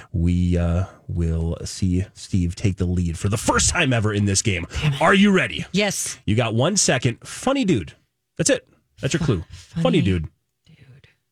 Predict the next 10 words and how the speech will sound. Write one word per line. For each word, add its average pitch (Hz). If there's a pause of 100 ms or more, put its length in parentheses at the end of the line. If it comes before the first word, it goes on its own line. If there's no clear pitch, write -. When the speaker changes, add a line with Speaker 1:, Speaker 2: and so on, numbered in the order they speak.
(680)
Speaker 1:
Are 110
you 107
ready 113
to 117
try 120
to 113
name 104
this 117
funny 107
dude? 156